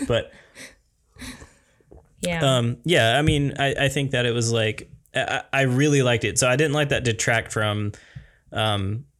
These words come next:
Speaker 2: my enjoyment of it, but I
Speaker 1: Mm-hmm.
Speaker 2: think it was just kind of like, I was set up to expect this one thing. And then, um, I love the, the, like, ridiculous ending, which I'm not
Speaker 1: Mm-hmm.
Speaker 2: gonna go into spoiling it if you haven't
Speaker 1: That's
Speaker 2: seen it,
Speaker 1: yeah.
Speaker 2: but, like, the crazy,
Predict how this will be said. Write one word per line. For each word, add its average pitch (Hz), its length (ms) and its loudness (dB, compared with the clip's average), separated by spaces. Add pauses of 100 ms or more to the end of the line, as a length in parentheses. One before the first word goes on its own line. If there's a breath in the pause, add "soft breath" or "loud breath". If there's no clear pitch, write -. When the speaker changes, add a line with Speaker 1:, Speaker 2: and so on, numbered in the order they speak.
(100)
Speaker 2:
my 127 200 2
enjoyment 110 540 0
of 95 120 -4
it, - 140 -4
but 110 100 2
I 110 80 2
Speaker 1:
Mm-hmm. 165 80 -4
Speaker 2:
think 113 220 -2
it 95 80 -2
was 110 180 0
just 113 180 -2
kind 107 160 -2
of 104 80 -2
like, 107 360 0
I 120 100 0
was 113 160 2
set 113 160 2
up 110 160 -2
to 113 120 2
expect 107 600 -2
this 113 220 -2
one 110 200 -4
thing. 110 300 -2
And 104 80 -4
then, 104 220 -2 (320 loud breath)
um, 107 260 -2
I 151 120 4
love 139 580 2
the, 117 300 0
the, 117 320 0
like, 107 280 -2
ridiculous 113 720 0
ending, 110 400 0
which 110 140 -2
I'm 113 120 -2
not 110 60 0
Speaker 1:
Mm-hmm. 110 80 -4
Speaker 2:
gonna 110 120 -2
go 110 180 0
into 107 320 -2
spoiling 110 440 -2
it 110 80 0
if 107 140 -6
you 113 80 0
haven't 107 160 0
Speaker 1:
That's 110 100 -2
Speaker 2:
seen 110 140 0
it, - 100 -8 (320 loud breath)
Speaker 1:
yeah. 185 160 -2
Speaker 2:
but, 123 220 2
like, 123 280 2
the 120 120 0
crazy, 117 880 0